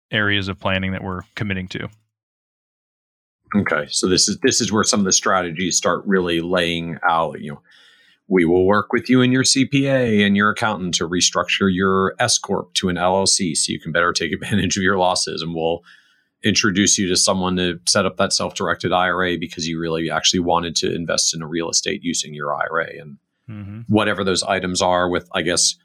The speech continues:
Speaker 2: whatever quantifications you can tag to them. Do you, do you put the quantify stuff here on the proposal and in print, or is this just the a-, just, this just the things because you've talked about the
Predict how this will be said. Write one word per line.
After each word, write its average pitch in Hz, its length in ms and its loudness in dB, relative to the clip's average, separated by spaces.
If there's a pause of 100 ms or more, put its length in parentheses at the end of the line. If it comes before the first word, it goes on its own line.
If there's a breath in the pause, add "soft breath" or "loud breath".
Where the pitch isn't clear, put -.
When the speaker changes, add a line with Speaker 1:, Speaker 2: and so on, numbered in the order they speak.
(260)
Speaker 2:
whatever 92 460 0
quantifications 90 1040 -2
you 87 100 -2
can 82 200 -10
tag 87 420 -2
to 120 180 2
them. 143 280 0
Do - 120 -2
you, 85 200 -2 (120)
do 82 100 -4
you 85 180 0 (400)
put - 180 -2
the 113 100 -2
quantify 101 560 0
stuff - 320 0
here 92 400 0
on 92 100 0
the 87 60 -6
proposal 90 640 -2
and 85 100 -4
in 76 160 -8
print, 151 460 -2
or 82 160 0
is 80 300 -2 (560)
this 110 200 2
just - 280 0
the 92 320 -4
a-, 95 180 0 (120)
just, 127 320 0
this 113 180 2
just - 260 -4
the 87 80 -6
things 92 480 0
because 82 320 -8
you've 80 140 -6
talked - 360 0
about 80 440 -4
the 73 340 -4